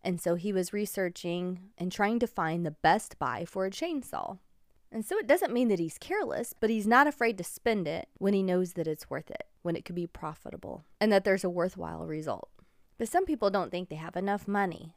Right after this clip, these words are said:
And the scarcity mindset and the fear behind it, it leads me to point number five, which is they don't believe in the result. It's lack of faith,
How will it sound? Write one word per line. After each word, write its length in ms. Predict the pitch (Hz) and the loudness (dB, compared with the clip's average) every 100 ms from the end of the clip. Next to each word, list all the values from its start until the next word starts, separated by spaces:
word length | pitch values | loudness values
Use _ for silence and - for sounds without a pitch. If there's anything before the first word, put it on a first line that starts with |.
| _ | _
And 140 | 240 240 | 0 0
the 60 | |
scarcity 680 | 233 - 302 339 - 294 269 | 0 -4 -2 -2 -2 -2 0
mindset 680 | 208 156 190 214 - 220 220 | 2 0 -2 -4 -2 0 0
and 160 | 190 185 | -2 -2
the 60 | 185 | -2
fear 260 | - 208 | 0 2
behind 400 | 202 180 185 180 | 2 -2 -2 2
it, 220 | 185 185 - | 2 2 2
it 100 | 202 | 0
leads 240 | 277 277 | 0 0
me 140 | 254 | 2
to 80 | 196 | 0
point 280 | 185 202 143 | 0 -2 -2
number 200 | 175 170 | -4 -4
five, 580 | - 175 62 - - - | -8 -8 -6 -8 -10 -8
which 320 | 151 139 - | -2 -2 -4
is 320 | 127 156 - - _ _ _ _ | -6 -6 -10 -20 _ _ _ _
they 140 | 214 | 0
don't 300 | 208 226 233 | 2 0 0
believe 440 | 254 226 185 175 - | -2 0 -2 -2 -8
in 240 | 175 160 151 | -10 -10 -10
the 80 | 156 | -6
result. 600 | 156 156 113 - - - _ _ | -6 -2 -2 -2 -14 -20 _ _
It's 140 | 190 - | -10 -2
lack 240 | 226 226 | -2 -2
of 80 | 220 | -10
faith, 300 | - 196 | -10 -10